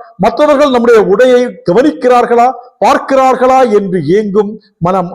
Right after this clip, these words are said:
அலைபாயும். ஆகவே அப்படி டாம்பிகமான, ஆடம்பரமான ஆடைகளை அணிந்து கொண்டு செல்லக்கூடாது. மட்டுமல்ல, ஆலயத்தில் தரிசிக்க வரும் ஏழைகளுக்கு "இதை போன்ற ஆடை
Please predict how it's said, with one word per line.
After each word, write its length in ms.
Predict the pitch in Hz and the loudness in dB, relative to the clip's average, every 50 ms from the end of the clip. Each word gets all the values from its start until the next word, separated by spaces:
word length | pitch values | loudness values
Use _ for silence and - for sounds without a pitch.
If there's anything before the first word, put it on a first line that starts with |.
| - - | -8 -6
அலைபாயும். 560 | 180 156 156 151 156 151 131 123 117 113 117 117 120 - _ _ _ _ _ _ _ | -4 -2 -4 -4 -4 -4 -6 -6 -6 -10 -18 -20 -20 -20 _ _ _ _ _ _ _
ஆகவே 460 | 143 160 196 190 175 160 131 135 139 156 196 285 - - - - - _ - 165 | -2 -2 -2 -2 -2 -4 -4 -4 -2 -2 -2 -4 -6 -12 -20 -20 -16 _ -8 -8
அப்படி 280 | 165 - 208 202 180 190 160 151 | -4 -2 -2 0 0 -2 0 0
டாம்பிகமான, 720 | 185 202 247 247 214 233 233 196 180 180 165 151 143 135 131 135 156 190 240 240 - - - _ - 170 | 0 0 0 -2 -2 -4 -4 -2 -2 -2 -2 -4 -4 -4 -4 -4 -4 -4 -6 -6 -10 -18 -12 _ -2 0
ஆடம்பரமான 680 | 226 254 262 262 254 254 269 254 254 254 262 269 277 277 247 214 | 0 2 2 2 2 2 0 0 0 2 0 0 2 2 2 2
ஆடைகளை 340 | 208 208 202 190 156 180 175 175 | 2 2 0 0 -2 -2 -2 -2
அணிந்து 260 | 160 165 185 190 180 190 | -4 -4 -6 -8 -6 -4
கொண்டு 200 | 165 196 185 180 - - | -4 -4 -4 -4 -6 -6
செல்லக்கூடாது. 720 | 165 180 214 208 - - 180 175 160 165 160 156 135 131 127 - _ - - _ _ - | -4 -4 -4 -6 -4 -4 -4 -2 0 0 -2 -2 -6 -10 -12 -14 _ -20 -20 _ _ -6
மட்டுமல்ல, 540 | 190 - - - 403 339 285 247 220 185 156 147 143 160 208 294 330 - - 151 170 | -6 -6 -2 -2 0 0 2 0 0 0 0 0 0 0 0 -2 -2 -4 -4 -2 0
ஆலயத்தில் 560 | 190 202 208 208 220 220 - - 233 247 240 220 | 0 2 2 2 2 0 0 -2 -2 -2 0 0
தரிசிக்க 420 | 233 247 240 - 302 - - 262 240 | -2 -2 -2 -4 -6 -4 -2 -2 0
வரும் 260 | 220 202 190 180 175 165 151 165 | 0 0 0 -2 -2 -2 -2 -2
ஏழைகளுக்கு 640 | 190 190 175 180 202 196 196 202 202 - - 208 208 208 - - - - - _ | 0 0 0 0 0 -2 -2 -4 -4 -6 -6 -6 -6 -6 -8 -14 -20 -20 -10 _
"இதை 220 | - 156 165 190 196 | -2 0 2 2 2
போன்ற 280 | 185 208 233 247 247 277 277 240 | 2 2 2 2 2 2 2 2
ஆடை 180 | 226 233 226 | 2 2 0